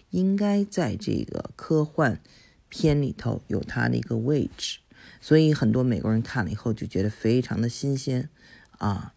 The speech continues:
然后就给了很高的分数，在I M D B上我们可以看到。嗯，当然了，就是说到这个，嗯，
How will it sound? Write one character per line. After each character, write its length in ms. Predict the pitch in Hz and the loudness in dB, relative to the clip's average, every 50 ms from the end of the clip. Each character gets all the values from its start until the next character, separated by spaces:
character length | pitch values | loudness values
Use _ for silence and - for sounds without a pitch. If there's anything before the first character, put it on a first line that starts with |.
| _ _ _ | _ _ _
然 160 | - 113 113 | -4 -2 0
后 120 | 117 127 | 2 2
就 120 | 120 - 110 | 0 0 -2
给 160 | - - - | -6 -6 -6
了 140 | - - 110 | -4 -2 -4
很 180 | 110 - 120 104 | -4 -2 -4 -4
高 220 | - 123 123 123 | -2 -2 -2 0
的 220 | 123 127 117 - 101 | 0 0 0 -2 -2
分 240 | - - 139 139 | -2 -2 -2 -2
数， 200 | 147 - 147 - - | -2 -4 -6 -8 -6
在 340 | - - 131 123 - - - - - - - - _ _ - | -6 -4 -4 -4 -4 -6 -8 -10 -14 -20 -20 -20 _ _ -4
I 200 | - 151 139 123 | -2 0 0 2
M 260 | 113 110 113 117 127 | 0 0 0 0 -2
D 220 | 127 - 156 139 113 | -2 0 0 0 0
B 200 | - 135 127 113 | 2 0 0 0
上 280 | - - 117 104 113 - _ _ | -2 -2 -4 -4 -6 -8 _ _
我 100 | - 117 | -10 -6
们 120 | 110 107 110 | -4 -4 -4
可 120 | - - | -2 -2
以 100 | 110 110 | -4 -4
看 360 | 117 - - - - - - | -4 -6 -8 -8 -6 -6 -6
到。 180 | - - - - _ - - - - - - - - - _ | -6 -6 -8 -10 _ -18 -20 -20 -20 -20 -20 -20 -20 -18 _
嗯， 460 | - 120 117 117 117 117 113 113 113 - - | -4 -2 -2 0 0 0 0 -2 -4 -4 -6
当 180 | - 185 196 208 | -4 -2 0 0
然 180 | 190 147 131 151 | 0 0 0 0
了， 120 | 165 160 | -2 -2
就 160 | 156 - 170 | -2 -2 -4
是 260 | 160 - - 151 131 | -4 -2 -2 0 0
说 260 | 127 - - - 175 170 | -2 -2 -2 0 0 2
到 200 | 175 165 151 139 | 2 2 0 0
这 180 | 156 156 139 | 0 -2 -2
个， 280 | 143 120 113 110 107 113 - - - - - - _ _ - | 0 0 0 0 0 -2 -6 -12 -20 -20 -20 -20 _ _ -12
嗯， 600 | - - 90 104 107 107 107 107 107 107 107 107 | -6 -4 -2 0 0 0 0 0 0 -2 -4 -4